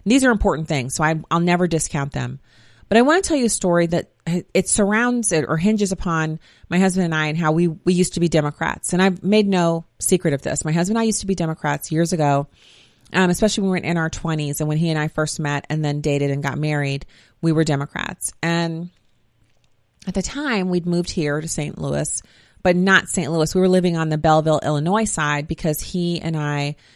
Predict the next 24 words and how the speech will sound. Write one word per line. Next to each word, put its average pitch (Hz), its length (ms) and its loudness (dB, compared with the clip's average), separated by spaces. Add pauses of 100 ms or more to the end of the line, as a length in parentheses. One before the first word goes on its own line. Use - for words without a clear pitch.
he 254 140 2
was 277 160 2
working 180 420 0 (420)
on 170 400 0
Scott 170 300 0
Air 170 80 0
Force 170 240 -4
Base 165 200 -2
as 160 80 -8
a 151 60 -8
contractor, 185 680 -6 (480)
and 180 240 2
I 170 140 4
was 175 240 0
temping 156 520 -2
because 156 280 -2
I 151 100 0
just 151 260 -4
separated 143 440 -2
from 139 100 -4
the 139 60 -4
military. 139 580 -8 (880)
And 190 600 2
that's 214 340 4